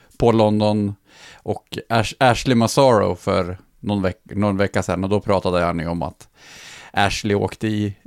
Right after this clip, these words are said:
eller att Vince och, eh, mm, Kevin Dunn ville så prompt att Ashley skulle åka i, i, eh,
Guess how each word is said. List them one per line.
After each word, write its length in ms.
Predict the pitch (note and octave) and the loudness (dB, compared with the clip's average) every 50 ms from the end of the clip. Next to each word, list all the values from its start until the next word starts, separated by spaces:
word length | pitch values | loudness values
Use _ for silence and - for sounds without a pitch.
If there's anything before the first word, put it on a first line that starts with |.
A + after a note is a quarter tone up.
| - - | -20 -12
eller 320 | - - A2+ A2 A2 A2 A2 - | -6 -4 -4 -4 -4 -6 -6 -4
att 200 | C3 C3 - - - | -2 -2 -2 -4 -2
Vince 600 | C3+ A#2+ B2+ B2 A#2+ A2+ G2 - - - - - _ _ _ _ _ _ _ _ | 0 4 4 6 4 4 2 0 -4 -8 -10 -12 _ _ _ _ _ _ _ _
och, 440 | - G#2 - - _ _ _ - - | -6 -6 -6 -8 _ _ _ -6 -4
eh, 480 | G#2 G2+ G2+ G2+ G2+ G2+ G2+ G2+ G2+ G2 - _ _ _ _ _ _ _ - | -2 -2 0 0 0 -2 -2 -4 -4 -6 -10 _ _ _ _ _ _ _ -8
mm, 360 | G2+ G2 G2 F#2+ F#2+ F#2 F2+ - - | -6 -6 -6 -6 -6 -8 -8 -2 0
Kevin 380 | C3 A#2+ G#2+ A#2 A2 G#2+ G#2 | 2 4 4 4 4 4 4
Dunn 380 | G#2 A#2+ A#2 G2+ F2+ F#2 G2 F#2+ | 4 4 4 2 2 0 0 0
ville 300 | A2 A2 G#2 G#2+ A2 G2 | 0 2 2 2 0 0
så 300 | - A#2+ A2 G#2 G2 F#2+ - _ - - - - - - | 0 0 0 0 0 -2 -6 _ -20 -20 -20 -20 -10 -2
prompt 340 | - A#2 A2+ A2+ G#2+ - A2 | 2 2 2 2 2 0 0
att 140 | G2+ - | 0 2
Ashley 360 | A2 A2 A2 G2+ - - A2 G#2 | 2 2 2 2 0 -2 -4 -4
skulle 240 | - - G#2+ G#2+ | -4 -2 -2 0
åka 360 | G#2+ G#2+ G2 - - G#2 G2+ G#2 | 0 0 -2 0 0 0 2 2
i, 260 | G2+ G2+ G2+ G2+ - _ - - - - - - - _ | 2 0 -2 -4 -6 _ -18 -20 -20 -20 -20 -20 -20 _
i, 460 | - A2 G#2+ G#2 G2+ G2+ G2 G2 F#2+ F2+ | -6 -4 -2 0 0 0 0 0 -2 -2
eh, 160 | F#2 G#2 G#2 | -4 -6 -8